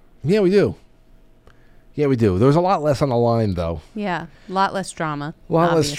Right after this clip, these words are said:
Speaker 1: drama.
Speaker 2: but
Speaker 1: And when you, and when you,
Speaker 2: <clears throat>
Speaker 1: when you split, when you go out for a year in college, you split up in co-, you finish college, then you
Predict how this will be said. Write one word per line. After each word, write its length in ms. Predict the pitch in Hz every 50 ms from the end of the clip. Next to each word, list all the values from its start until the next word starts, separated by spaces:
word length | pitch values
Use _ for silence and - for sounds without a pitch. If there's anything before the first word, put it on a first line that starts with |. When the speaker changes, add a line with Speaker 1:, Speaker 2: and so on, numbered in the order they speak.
| - 135
Speaker 1:
drama. 580 | 135 135 131 131 127 127 123 123 123 151 147 143
Speaker 2:
but 80 | - -
Speaker 1:
And 220 | 127 131 127 123
when 80 | 123 131
you, 120 | 135 139 139 131
and 220 | 147 147 143 135
when 140 | 135 135 139
you, 120 | 135 135 123 285 247 180 160 -
Speaker 2:
<clears throat> 40 | -
Speaker 1:
when 140 | 135 131
you 120 | 123 120 123
split, 380 | - - - - 151 151 139
when 120 | 135 139 131
you 100 | 127 123
go 220 | 113 120 147 139
out 200 | 139 135 139 123
for 220 | - - 135 127 117
a 60 | 110
year 560 | 98 104 120 123 123 123 120 120 117 113 - - - _ _ - -
in 180 | 127 135 131
college, 540 | 117 - - 113 110 113 113 113 113 101 -
you 60 | 95
split 320 | 90 - - - 123 123 117
up 120 | 110 -
in 80 | 117 104
co-, 160 | 95 - 101
you 100 | 117 110
finish 340 | - - - 120 113 101 -
college, 460 | - - - 110 107 104 107 107 92
then 140 | 92 107 110
you 180 | 107 98 107